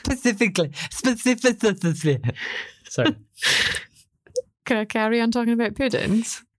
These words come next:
Speaker 1: As long as you're specific about it. <laughs>
Speaker 2: <laughs> Shut up. So the first one was, it was called Sue's Gluten-Free Kitchen is the brand.
Speaker 1: Who's Sue?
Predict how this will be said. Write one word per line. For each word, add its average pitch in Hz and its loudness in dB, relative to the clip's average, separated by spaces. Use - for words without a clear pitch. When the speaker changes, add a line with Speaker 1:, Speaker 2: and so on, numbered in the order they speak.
Speaker 1:
As 143 0
long 151 2
as 143 0
you're 143 2
specific 143 2
about 101 2
it. 131 2
<laughs> - -4
Speaker 2:
<laughs> 196 2
Shut - 0
up. 135 0
So - 4
the 269 2
first 330 2
one 320 0
was, 254 2
it - 0
was 240 2
called 233 0
Sue's 311 2
Gluten-Free 247 0
Kitchen - 0
is 185 0
the 185 0
brand. 170 2
Speaker 1:
Who's 208 0
Sue? 240 2